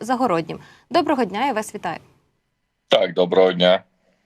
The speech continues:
Speaker 1: Отож, зараз ми чуємо багато припущень, так, чого очікувати від майбутньої зустрічі, але частина думок все ж таки сходяться на тому, що ця зустріч відбувається так, доволі поспіхом і без такого конкретного предмета для розмови, так?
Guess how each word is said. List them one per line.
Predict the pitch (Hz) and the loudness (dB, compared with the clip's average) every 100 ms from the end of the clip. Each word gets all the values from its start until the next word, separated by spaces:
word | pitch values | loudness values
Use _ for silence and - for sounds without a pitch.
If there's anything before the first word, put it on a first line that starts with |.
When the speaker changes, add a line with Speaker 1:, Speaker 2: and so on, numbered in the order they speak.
| 254 | -4
Speaker 1:
Отож, | 359 - | -4 -2
зараз | - 277 311 330 | -2 0 0 0
ми | 269 269 269 | -2 -2 -4
чуємо | - 269 247 | -4 -2 -2
багато | 247 254 233 208 | 0 0 -2 -4
припущень, | 214 214 339 - 233 | -8 -4 -6 -6 -4
так, | 262 262 | -4 -4
чого | - 240 254 | -8 -4 -4
очікувати | 240 - 254 220 220 226 | -4 -8 -8 -6 -6 -4
від | 226 233 | -6 -6
майбутньої | 220 214 226 208 | -6 -6 -6 -6
зустрічі, | 233 381 240 226 233 | -4 -4 -6 -6 -4
але | 220 294 339 | -2 -2 -4
частина | - 240 - 240 | -6 -10 -6 -4
думок | 233 339 349 | -2 -4 -6
все | - | -10
ж | 277 - | -10 -8
таки | 233 | -10
сходяться | 240 - 269 233 233 | -10 -4 -4 -4 -6
на | 226 | -4
тому, | 320 349 | -2 -4
що | - 233 | -4 -8
ця | 226 | -8
зустріч | 220 339 233 226 | -6 -4 -4 -8
відбувається | 220 202 240 277 240 | -8 -2 0 0 -2
так, | 214 190 | -4 -4
доволі | 208 277 262 | -4 -2 -4
поспіхом | 254 370 - 247 240 226 - - | -2 -4 -4 -6 -4 -4 -10 -14
і | - | -8
без | 262 285 | -4 -2
такого | - 247 277 | -4 0 0
конкретного | - 233 254 311 320 269 247 | 0 -4 0 0 0 -2 -2
предмета | 233 214 247 247 220 208 - | -4 -2 -2 2 0 0 -8
для | 208 240 | -4 0
розмови, | 262 233 208 180 175 | 0 -2 -6 -6 -4
так? | 240 254 | -4 -6